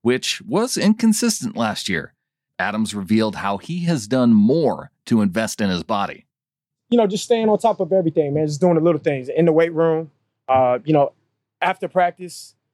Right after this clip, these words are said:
Speaker 2: uh, when I'm home, I'm getting massa-, massages. Um, I have a chamber. Um, you know, so I, I invested in, you know, my body. You know what I mean? So, uh, I don't, I don't know, you know, how much I'm gonna spend on my body, but it's gonna be very high.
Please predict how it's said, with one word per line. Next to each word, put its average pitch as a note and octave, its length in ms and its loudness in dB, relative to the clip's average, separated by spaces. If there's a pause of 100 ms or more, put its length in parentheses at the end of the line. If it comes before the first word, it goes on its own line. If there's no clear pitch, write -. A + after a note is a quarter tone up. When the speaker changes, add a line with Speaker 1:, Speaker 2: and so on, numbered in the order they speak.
(120)
Speaker 2:
uh, C3+ 100 2
when D#3 200 2
I'm D#3+ 100 -4
home, E3 580 2
I'm - 140 -2
getting D#3+ 220 0
massa-, D#3+ 480 -2
massages. D#3+ 760 -2 (360)
Um, B2+ 340 -10
I C3 80 -10
have C#3+ 140 0
a C#3 60 -4
chamber. E3+ 680 -2 (420)
Um, C3 440 -6
you D#3 60 -2
know, D3+ 180 4
so E3+ 160 0
I, E3+ 240 0
I F#3 180 0
invested F3 460 -2
in, D3 340 -4 (440)
you E3 80 -8
know, D#3+ 100 0
my D3 160 0
body. D3+ 380 0 (180)
You C#3 100 -12
know C#3 80 0
what C#3+ 100 4
I C#3 40 2
mean? D3 260 2
So, C#3 300 2
uh, C3 260 2 (420)
I D#3 80 -2
don't, D#3+ 120 2
I E3 160 0
don't F3 120 0
know, F3 340 0
you F#3 120 -4
know, C#3+ 240 -2 (440)
how B3 160 -2
much F#3 380 -2
I'm D3+ 140 -6
gonna C#3 180 -2
spend D3+ 260 -2
on C#3+ 60 2
my C3+ 140 -2
body, C#3+ 320 2 (280)
but D#3 80 2
it's D#3 100 0
gonna D#3+ 140 2
be D3+ 60 0
very D#3+ 320 2
high. D3+ 320 -2